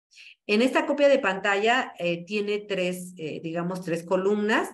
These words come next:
En la parte central es el artículo o el trabajo que identificó relacionado con el tema, ¿sí? Aquí, aquí la pregunta que, que yo le hice, ¿cuáles son los alcances y posibilidades del uso del chat G P T en la educación?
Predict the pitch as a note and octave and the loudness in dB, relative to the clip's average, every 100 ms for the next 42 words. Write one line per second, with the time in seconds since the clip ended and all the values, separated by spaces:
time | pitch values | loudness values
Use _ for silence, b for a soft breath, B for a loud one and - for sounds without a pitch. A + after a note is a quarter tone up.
0 | _ B B B - G#3 A3 A3+ C#4 C#4+ | _ B B B 0 4 4 4 2 2
1 | E4 D#4+ G#3+ A3 A3 A#3+ - - G3 G3+ | -2 0 -2 0 2 2 0 -6 -2 -2
2 | G3+ G3+ F#3+ F3+ F3+ F3+ F3+ A3+ A3 B3+ | -2 -8 -4 0 0 -2 -6 -10 -8 -6
3 | B3 D4 F#4+ - - F3 E3 E3 D#3+ D#3 | -4 -4 -6 -10 -4 -2 0 0 0 -2
4 | D#3+ D#3 D#3+ D#3 F3 F#3+ A#3 A#3 - F3+ | -4 -4 -4 -2 -2 -2 -6 -8 -4 -4
5 | E3+ E3 D#3+ E3 E3+ E3 G3+ B3+ - - | -2 -4 -4 -8 -10 -6 0 0 -2 -6
6 | - E3 E3+ F3+ F3+ G#3 G#3+ E3+ D#3+ D#3+ | -4 -2 -4 -2 -2 -2 -2 -4 -4 -4
7 | F#3+ G#3 C#4+ A4 - _ _ _ _ _ | -2 0 -2 -4 -12 _ _ _ _ _
8 | - G#3 E4+ - B B B _ - F3 | -6 -2 -2 -6 B B B _ -2 0
9 | F3+ F3+ G#3 G#3+ - F3+ F#3 G#3+ A3 A3 | 0 -2 -4 -4 -2 -2 0 -2 0 2
10 | G#3+ G#3+ F#3 G3 A#3 A#3 G3+ F#3+ F#3 D#3+ | 2 2 0 0 -4 -2 -2 -2 -4 -4
11 | D#3+ D#3+ D#3+ F3 F3 F#3+ G3+ G#3+ G#3+ A#3 | -4 -8 -8 -6 -2 0 0 -2 -2 -4
12 | A#3 G#3+ G#3 G#3+ G#3+ G3+ G3 G3 D#3+ D#3+ | -2 0 2 0 -4 -4 -4 -4 -4 -2
13 | G3+ G3 G3+ G#3 F#3 F3 E3+ F3 E3+ F3 | -2 -2 -2 -4 -4 -6 -6 -4 0 2
14 | F#3 F3+ F3 E3+ F3 E3 D#3+ D#3+ E3+ F3 | 4 2 0 0 -2 -4 -4 -4 -6 -6
15 | E3+ F3 F3+ F3+ F3+ F3+ - - F3+ F3 | -8 -6 -4 -4 -4 -8 -12 -2 2 2
16 | E3+ E3 E3+ A3 A#3 F#4 | 0 -2 -2 0 2 0